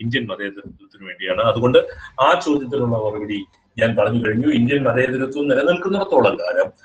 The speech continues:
അല്ലെങ്കിൽ ഇന്ത്യൻ മതേതരത്വം സംരക്ഷിക്കുവാനുള്ള സംഘർഷങ്ങളും സമരങ്ങളും നടക്കുന്ന എല്ലാ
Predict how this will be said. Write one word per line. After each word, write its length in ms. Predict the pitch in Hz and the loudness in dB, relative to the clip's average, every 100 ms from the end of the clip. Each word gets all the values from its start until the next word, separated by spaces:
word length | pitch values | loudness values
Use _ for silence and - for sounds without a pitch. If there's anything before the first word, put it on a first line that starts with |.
| - - | -8 -2
അല്ലെങ്കിൽ 340 | 117 123 131 | 0 0 -2
ഇന്ത്യൻ 300 | 127 165 165 | -4 -4 0
മതേതരത്വം 640 | 131 131 135 143 - 147 147 | 2 2 0 -4 -6 -6 -2
സംരക്ഷിക്കുവാനുള്ള 1600 | - 120 127 151 156 196 165 160 160 147 143 139 156 - - _ _ - _ | 0 0 0 0 0 -4 -6 2 4 4 0 0 2 0 -4 _ _ -20 _
സംഘർഷങ്ങളും 960 | - 123 123 151 - 170 151 151 165 175 | -2 0 0 -2 0 0 2 2 2 0
സമരങ്ങളും 840 | - 120 135 160 156 151 151 151 | -2 2 4 4 2 2 2 0
നടക്കുന്ന 540 | 123 127 - 147 151 | 2 2 0 0 2
എല്ലാ 840 | 156 127 143 139 165 175 180 196 | 2 2 -2 4 6 6 6 4